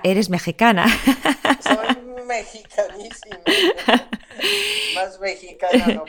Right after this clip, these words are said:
Speaker 2: puedo ser, Eva.
Speaker 1: Y
Speaker 2: La verdad,
Speaker 1: sí.
Speaker 2: con un cariño gigante a este país, a su gente, a la familia de adopción y, y a todos mis amigos.
Speaker 1: Tú, obviamente, eh, llegas a México,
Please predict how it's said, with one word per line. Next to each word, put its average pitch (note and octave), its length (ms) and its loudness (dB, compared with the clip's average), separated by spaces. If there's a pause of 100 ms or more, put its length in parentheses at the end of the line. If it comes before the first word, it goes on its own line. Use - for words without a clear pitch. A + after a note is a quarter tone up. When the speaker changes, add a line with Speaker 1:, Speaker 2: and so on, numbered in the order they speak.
Speaker 2:
puedo D3 300 -10
ser, C3 300 -16
Eva. C3+ 180 -16
Speaker 1:
Y C#3 180 2
Speaker 2:
La C#3 60 -6
verdad, D3 400 -8
Speaker 1:
sí. - 60 -14
Speaker 2:
con A#2+ 160 -6
un G#2+ 100 -16
cariño D3+ 520 -8
gigante D3 540 -8
a C#3+ 80 -2
este C#3 240 -12
país, C#3 540 -8
a C#3 80 -2
su - 180 -16
gente, F3 640 -8 (380)
a C#3 140 0
la C#3 120 -2
familia D#3 760 0
de C#3 120 -4
adopción F#3+ 840 -4
y, C#3 680 -16
y D3 60 -6
a C#3 160 -2
todos D#3 280 -2
mis B2+ 220 -12
amigos. A#2 520 -14 (120)
Speaker 1:
Tú, B3 300 4
obviamente, F#3 720 0
eh, E3 140 -2
llegas E3 340 0
a E3+ 60 -2
México, A3 580 2